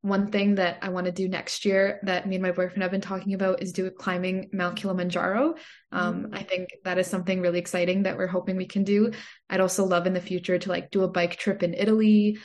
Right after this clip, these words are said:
Speaker 1: um, hike the Camino Trail, just, like, stuff like that is, is really exciting to me, to be outdoors and, and travel and experience the world.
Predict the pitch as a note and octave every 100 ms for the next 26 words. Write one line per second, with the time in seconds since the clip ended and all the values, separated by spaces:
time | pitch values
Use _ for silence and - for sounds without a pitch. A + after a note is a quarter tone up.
0 | - _ F#3 E3 E3+ G#3 F#3 F3+ F3+ -
1 | F3+ G#3 G#3 G#3 G3+ F#3+ G3 G3 G3 C4
2 | - G3+ G3+ F#3+ F3 F3 F3 F3+ F3+ F3+
3 | E3+ E3 E3+ E3+ F3 F#3 F#3 G#3 G#3 F3+
4 | F3+ F3+ F3+ F3+ F#3 F#3+ F#3+ - F3 F3
5 | F3 F3 - F#3 G3 - G3 F#3 G#3